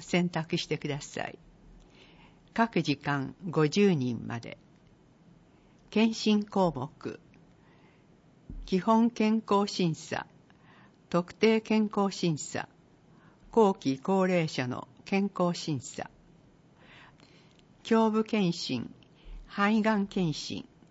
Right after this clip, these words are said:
六十五歳以上は結核検診を含みます。胃がん検診、前立腺がん検診、肝炎ウイルス検診、大腸がん検診、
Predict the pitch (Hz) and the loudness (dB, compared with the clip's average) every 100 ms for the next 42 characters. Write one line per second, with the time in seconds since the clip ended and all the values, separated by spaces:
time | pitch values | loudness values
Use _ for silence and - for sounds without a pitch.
0 | _ - - - - 165 165 220 214 220 | _ -20 -20 -20 -4 -2 0 0 4 4
1 | 208 202 214 196 196 185 175 135 131 - | 4 0 0 0 0 2 2 0 -4 -6
2 | - - - 175 - 208 - - 208 185 | -12 -16 -4 -4 -2 -4 -4 -6 -2 -2
3 | - 143 120 127 127 - 156 139 127 156 | -2 -4 -2 -4 -6 -4 -2 -2 -4 -10
4 | - - - _ _ - - - - - | -14 -20 -20 _ _ -20 -20 -20 -18 -4
5 | 175 202 214 214 202 175 151 - 131 - | 0 2 2 0 0 0 -2 -4 -4 -6
6 | - - _ _ - - 165 202 208 208 | -16 -20 _ _ -20 -8 0 4 4 2
7 | 208 - 196 185 180 180 175 - - 180 | -2 -2 0 0 0 -2 -4 -8 -6 -2
8 | 151 - - 104 - - _ - - _ | -2 -4 -8 -10 -10 -20 _ -20 -20 _
9 | - - _ - 202 220 208 208 190 190 | -20 -20 _ -2 0 2 2 0 0 0
10 | 196 185 185 - 175 131 - - - - | 2 2 0 -4 -4 -4 -6 -12 -12 -14
11 | _ - _ _ _ _ - - - - | _ -20 _ _ _ _ -20 -20 -20 -20
12 | - - - - 170 175 202 220 226 214 | -20 -20 -20 -14 -6 -4 -2 0 2 4
13 | 208 196 190 185 175 151 - - 127 | 2 0 0 -2 -2 -2 -4 -8 -8